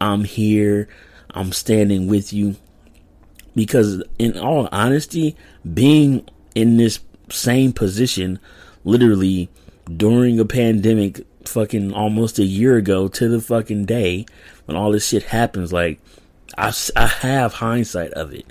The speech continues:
I've seen what's happened. I've seen what's going on. I've seen who's fell off. I've seen who's disappeared. I've seen who hasn't, who have,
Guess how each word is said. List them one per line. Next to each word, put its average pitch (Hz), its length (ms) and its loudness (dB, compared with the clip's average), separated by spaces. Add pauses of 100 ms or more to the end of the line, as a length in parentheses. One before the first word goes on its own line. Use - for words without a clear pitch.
(420)
I've - 160 -8
seen 139 440 4
what's 113 180 4
happened. 90 440 -4
I've 85 160 -10
seen 135 420 4
what's 107 160 -2
going 98 300 -2
on. 76 260 -6 (320)
I've 98 220 -2
seen 127 400 2
who's 117 300 2
fell 98 300 2
off. 80 260 -2
I've 87 180 -8
seen 131 360 0
who's 113 260 -2
disappeared. 95 720 -4 (380)
I've 104 180 -8
seen 131 340 2
who 120 180 4
hasn't, 104 540 -2
who 120 240 2
have, 110 320 -4